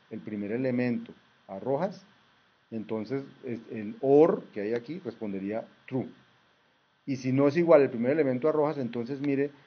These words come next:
si Rojas está, es un llamado recursivo a la función, en el resto de la lista de apellidos. Entonces, si Rojas está en el resto de la lista de apellidos, entonces responda true.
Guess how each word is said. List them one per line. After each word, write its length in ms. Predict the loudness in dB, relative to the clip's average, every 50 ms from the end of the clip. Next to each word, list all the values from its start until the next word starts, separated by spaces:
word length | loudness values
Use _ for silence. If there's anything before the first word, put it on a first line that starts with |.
| _ _
si 300 | -12 -6 -4 -2 -2 -4
Rojas 440 | -2 0 2 2 2 2 0 -2 -4
está, 520 | -6 -8 0 4 6 6 8 6 4 0 -6 -16 _ -18
es 140 | -18 -12 -10
un 120 | -8 -4
llamado 340 | -2 0 0 2 2 2 0
recursivo 680 | 0 0 0 0 0 -2 -6 -8 -6 -4 -2 0 2 4
a 40 | 4
la 120 | 4 2
función, 420 | 0 -2 -8 -6 -4 -4 -6 -6 -8 -14 -20 _ _ _ _ _ _ _
en 160 | -2 0 2
el 180 | 2 2 0 0
resto 640 | 0 4 4 6 6 4 2 -2 -4 -4 -4 -4 -6 -12 -10
de 100 | -8 -6
la 100 | -4 -4
lista 300 | -6 -6 -8 -10 -8 -8
de 100 | -8 -8
apellidos. 400 | -6 -8 -8 -10 -8 -10 -10 -12 -14 -18 _ _ _ _ _ _ _ _ _
Entonces, 220 | _ -12 -12 -12
si 120 | -10 -10 -10
Rojas 280 | -10 -8 -10 -10 -10
está 260 | -12 -10 -8 -8 -6
en 80 | -6 -6 -8
el 60 | -6
resto 300 | -6 -6 -6 -4 -4 -4
de 80 | -4 -4
la 60 | -4
lista 220 | -6 -8 -6 -6
de 60 | -6
apellidos, 360 | -6 -8 -8 -8 -6 -6 -8 -8 -12 -20 _ _ _ _ _
entonces 560 | -10 -10 -6 -2 -2 -2 -2 -4 -6 -10 -12 -12 -16 -18 -14 -10
responda 460 | -8 -8 -8 -8 -8 -8 -6 -6 -6
true. 220 | -6 -6 -6 -8